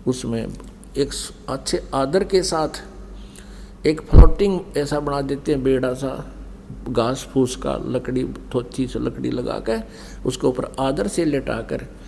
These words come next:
और उसके ऊपर एक कपड़ा डालकर जल प्रवाह कर देते हैं।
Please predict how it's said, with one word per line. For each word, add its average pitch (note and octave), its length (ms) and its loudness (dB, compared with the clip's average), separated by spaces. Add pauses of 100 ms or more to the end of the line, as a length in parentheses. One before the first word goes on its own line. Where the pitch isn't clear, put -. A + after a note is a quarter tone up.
(240)
और B2 100 2
उसके B2+ 200 -2
ऊपर B2+ 460 -2
एक B2+ 120 -6
कपड़ा F3 360 0 (320)
डालकर C3 560 0 (1600)
जल C3 200 0
प्रवाह A#2 320 -4
कर - 160 -10
देते - 360 -8
हैं। - 300 -14